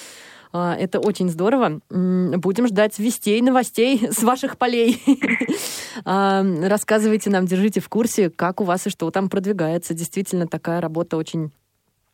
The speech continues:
а, показательная. А, м, что ты хочешь ещё добавить по поводу,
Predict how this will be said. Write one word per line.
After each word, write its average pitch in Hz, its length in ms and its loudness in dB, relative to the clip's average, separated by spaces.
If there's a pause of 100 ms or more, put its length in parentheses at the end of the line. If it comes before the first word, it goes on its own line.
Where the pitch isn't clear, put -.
(180)
а, 165 120 0
показательная. 156 760 -2 (520)
А, 185 640 2
м, 170 1160 0
что 220 200 2
ты 233 80 0
хочешь 285 340 -2
ещё 233 180 0
добавить 190 420 0
по 175 100 -4
поводу, 160 380 -4